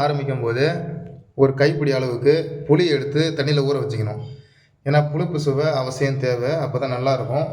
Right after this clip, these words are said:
முருங்கைக்கீரை கொத்து சாம்பார். புளியை ஃபஸ்ட்டு ஊற வச்சுட்டு, அதுக்கப்புறம் வந்து ஒரு கைப்பிடி அளவுக்கு பூண்டை நல்லா தட்டி வச்சுக்கணும். ஏன்னா பூண்டு போட்டு தாளிச்சா நல்ல ஒரு வாசனையா, ஒரு நல்ல ஒரு மணமா இருக்கும். அதனால பூண்டை வந்து இது போல தட்டி வச்சுக்கணும்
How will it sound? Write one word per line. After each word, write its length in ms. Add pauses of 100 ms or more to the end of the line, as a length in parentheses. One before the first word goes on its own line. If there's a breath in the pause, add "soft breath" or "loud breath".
முருங்கைக்கீரை 460
கொத்து 200
சாம்பார். 320 (460)
புளியை 300
ஃபஸ்ட்டு 300
ஊற 60 (120)
வச்சுட்டு, 320 (680 loud breath)
அதுக்கப்புறம் 540
வந்து 220 (960)
ஒரு 240
கைப்பிடி 360
அளவுக்கு 380 (180)
பூண்டை 400
நல்லா 240
தட்டி 240
வச்சுக்கணும். 400 (540)
ஏன்னா 120 (120)
பூண்டு 280
போட்டு 200
தாளிச்சா 380
நல்ல 180
ஒரு 160
வாசனையா, 400 (120)
ஒரு 120
நல்ல 180 (120)
ஒரு 180
மணமா 320
இருக்கும். 320
அதனால 240 (800 soft breath)
பூண்டை 340
வந்து 220 (220)
இது 140
போல 100 (120)
தட்டி 240
வச்சுக்கணும் 400